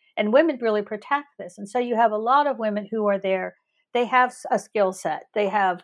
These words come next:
um, and they have a, um, a whole culture that revolves around birthing. All right. To the extent, I'll just add, there is a, a very, um, it's an interesting incident,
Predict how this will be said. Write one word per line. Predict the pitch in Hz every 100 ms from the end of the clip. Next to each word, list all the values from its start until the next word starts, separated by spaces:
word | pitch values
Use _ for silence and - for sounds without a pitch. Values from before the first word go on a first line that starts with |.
| -
um, | 202 180 160 180 _ _ _
and | - 220
they | 214
have | 220 202
a, | 175 160 107 _ _ _ _ _ _ _ -
um, | 220 233 233 _ _ _ _ _
a | 233
whole | 226 240
culture | - 220 208 - - - _ _ -
that | 214
revolves | 220 208 190 170
around | 190 165 160 165
birthing. | 180 170 180 - _ _ _ _ _ _
All | 180
right. | 170 196 _ _ _ -
To | 370 415
the | 403 311
extent, | - - 269 220 139 - - _ 233
I'll | 226
just | 208
add, | - 202
there | 226 240
is | 233
a, | 226 202 190 -
a | 214
very, | 190 247 269 269 254 -
um, | 233 202 196 175 170 _ _ _ _ _
it's | 302 - 240 -
an | 240
interesting | 311 320 - 262 240
incident, | 247 262 254 190 180 190